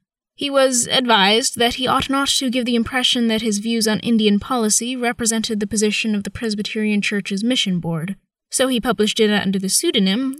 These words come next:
quote, "Monty Ray," unquote. This name must have been added later by the editors, as it does not appear on the existent copy.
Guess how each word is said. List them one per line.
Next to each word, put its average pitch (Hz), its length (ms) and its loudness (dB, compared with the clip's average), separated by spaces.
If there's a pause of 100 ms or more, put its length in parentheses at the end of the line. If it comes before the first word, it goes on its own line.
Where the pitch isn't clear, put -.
quote, 196 380 -2
"Monty 220 360 0
Ray," 175 500 2 (100)
unquote. 185 580 -2 (460)
This 220 260 2
name 208 220 4
must 214 220 0
have 202 120 -4
been 208 120 0
added 202 300 2
later 202 260 2
by 196 160 0
the 175 140 -2
editors, 196 440 0
as 202 220 0
it 208 240 0
does 226 160 2
not 233 200 2
appear 226 340 0
on 202 140 4
the 185 140 2
existent 196 460 -2
copy. 180 480 -4